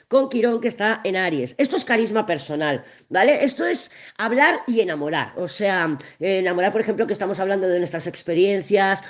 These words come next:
o que conectamos con otras personas con nuestras palabras, ¿vale? No todos los aspectos a Quirón son de dolor o no todos los aspectos a Quirón son malos, ¿vale? Son de, de, de herida. Sí, esto también es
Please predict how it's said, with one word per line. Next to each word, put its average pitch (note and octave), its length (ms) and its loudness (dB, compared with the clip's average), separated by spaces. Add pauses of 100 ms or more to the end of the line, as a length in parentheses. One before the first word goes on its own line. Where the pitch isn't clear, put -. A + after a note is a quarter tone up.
(120)
o G#3+ 100 0
que - 140 2
conectamos G#3 460 0
con F#3+ 120 -2
otras F3 240 -4
personas F#3 540 -2 (360)
con G3 140 0
nuestras G#3+ 340 0
palabras, E3+ 520 0
¿vale? G3+ 220 4
No A3 100 -4
todos D4 160 4
los A#3 120 0
aspectos F3 380 -10
a F#3 80 -8
Quirón E3 380 -4 (240)
son F3+ 320 2
de E3+ 100 4
dolor F3+ 520 2
o E3+ 80 -4
no E3 100 -4
todos F#3 160 -4
los E3 100 -4
aspectos D#3 400 -12
a D#3 80 -8
Quirón C#3+ 400 -4 (300)
son D#3 240 -2
malos, G#2+ 460 -2
¿vale? E3 240 2
Son D3+ 200 -2
de, D3+ 200 4
de, C#3+ 160 2
de C#3 100 2
herida. C#3 440 0 (140)
Sí, G3+ 400 0
esto F#3 300 -2
también F#3+ 320 2
es A3 180 -2